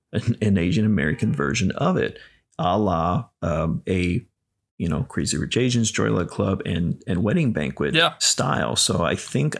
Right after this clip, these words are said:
Speaker 1: I would not mind seeing, yeah, I, I, I think I'd like to see an Americanized version of this, but not with such overbearing, like,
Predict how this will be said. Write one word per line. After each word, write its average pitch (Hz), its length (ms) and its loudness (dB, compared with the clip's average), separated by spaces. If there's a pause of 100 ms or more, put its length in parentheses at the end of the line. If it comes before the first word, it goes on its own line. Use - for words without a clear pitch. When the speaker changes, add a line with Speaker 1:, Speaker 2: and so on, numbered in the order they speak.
Speaker 1:
I 98 120 0
would 95 240 2
not 92 300 0
mind 87 680 0 (400)
seeing, 123 760 2 (680)
yeah, 349 240 -2
I, - 640 -2
I, - 20 0
I 262 40 0
think 320 220 -4
I'd 254 120 -2
like 220 180 -2
to 175 80 2
see 180 260 2
an 135 60 0
Americanized 107 1200 0
version 104 520 0
of 87 140 -2
this, 87 440 0 (100)
but 107 200 0
not 127 400 0
with 120 240 0
such - 540 2
overbearing, 92 1120 0 (320)
like, 82 400 -4